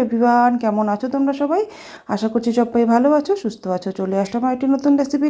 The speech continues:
নিয়ে তোমাদের কাছে। তো চলো, চকলেট কেকের এই দারুণ রেসিপিটি তোমাদের সঙ্গে শেয়ার করি। প্রথমে এখানে আমি একটি পাত্র নিয়েছি, আর তার মধ্যে আমি তৈরি করে নেব গার্নাশ। আর তার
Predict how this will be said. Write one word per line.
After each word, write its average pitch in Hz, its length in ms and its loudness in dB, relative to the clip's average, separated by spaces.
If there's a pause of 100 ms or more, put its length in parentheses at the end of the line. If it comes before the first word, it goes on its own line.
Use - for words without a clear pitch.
নিয়ে 359 120 4 (160)
তোমাদের 190 360 -2
কাছে। 190 200 -4 (420)
তো 220 60 0 (120)
চলো, 226 200 4 (280)
চকলেট 226 320 -2
কেকের 254 300 -2
এই 262 120 2
দারুণ 262 300 4
রেসিপিটি 269 360 0 (140)
তোমাদের 262 300 2
সঙ্গে 320 180 0 (140)
শেয়ার 190 260 0
করি। - 160 -12 (720)
প্রথমে 330 300 2 (100)
এখানে 247 200 4 (100)
আমি 233 120 2 (100)
একটি 330 220 -6
পাত্র - 200 0 (120)
নিয়েছি, 190 260 -4 (140)
আর 185 80 -4 (120)
তার 190 220 -4
মধ্যে 214 260 -4
আমি 262 180 6
তৈরি 262 220 2
করে 285 220 2
নেব 254 120 2 (160)
গার্নাশ। 180 380 -4 (540)
আর 185 80 -6 (100)
তার 196 140 0